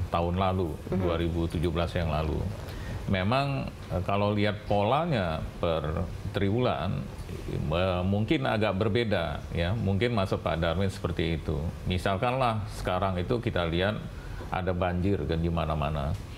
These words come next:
Speaker 1: Tentunya ini akan mengurangi hasil produksi pertanian,
Speaker 2: Hmm.
Speaker 1: ah, seperti itu. Tapi saya melihat, kalau saya lihat penerimaan pajak dua bulan pertama itu yang jauh lebih tinggi dibandingkan dengan penerimaan pajak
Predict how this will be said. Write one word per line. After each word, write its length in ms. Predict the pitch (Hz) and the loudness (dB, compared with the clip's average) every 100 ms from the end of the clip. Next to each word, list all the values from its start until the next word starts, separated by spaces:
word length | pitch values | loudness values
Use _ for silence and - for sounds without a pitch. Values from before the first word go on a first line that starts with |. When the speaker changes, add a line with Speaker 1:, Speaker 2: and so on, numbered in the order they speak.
| - - | -10 -10
Speaker 1:
Tentunya 480 | - 101 104 113 139 | -2 0 2 2 2
ini 240 | 156 135 143 | 2 2 2
akan 240 | 123 120 | 2 0
mengurangi 800 | 107 95 95 90 87 98 120 131 | 2 2 2 2 2 2 2 0
hasil 480 | 113 98 98 117 110 | 0 0 0 0 0
produksi 480 | - 107 95 87 104 | 0 2 0 0 0
pertanian, 640 | 92 95 98 107 107 78 78 - | 0 0 2 2 2 0 -2 -2
Speaker 2:
Hmm. 240 | 180 165 | -2 0
Speaker 1:
ah, 160 | 85 78 | 0 0
seperti 480 | - 90 85 87 | -2 -2 0 0
itu. 240 | 76 82 73 - - - - - | 0 -4 -4 -6 -10 -10 -10 -6
Tapi 320 | 98 101 175 156 | -4 0 0 2
saya 160 | 135 | 0
melihat, 560 | 147 139 104 82 90 - | 2 2 2 2 0 -2
kalau 240 | - 117 | -2 0
saya 320 | 113 117 110 | 0 2 2
lihat 400 | 110 127 156 120 | 2 2 2 0
penerimaan 640 | 110 107 101 95 90 90 85 | 0 2 2 4 2 2 0
pajak 560 | 90 82 85 90 85 71 | 0 0 2 2 0 0
dua 240 | 90 92 85 | 2 2 2
bulan 400 | 90 87 87 82 | 2 2 2 0
pertama 640 | 92 82 82 85 85 85 | 0 0 0 0 0 0
itu 160 | 85 85 | 0 0
yang 320 | 87 87 92 | 2 2 2
jauh 320 | 131 185 202 | 2 2 2
lebih 240 | 143 87 90 | 2 0 0
tinggi 320 | 92 87 87 | 0 2 2
dibandingkan 640 | 87 80 80 82 82 85 82 | 2 0 0 0 2 0 0
dengan 320 | 76 78 80 | 0 0 0
penerimaan 560 | 90 85 78 85 78 80 | 0 0 0 0 0 0
pajak 400 | 113 151 123 85 | 0 0 2 0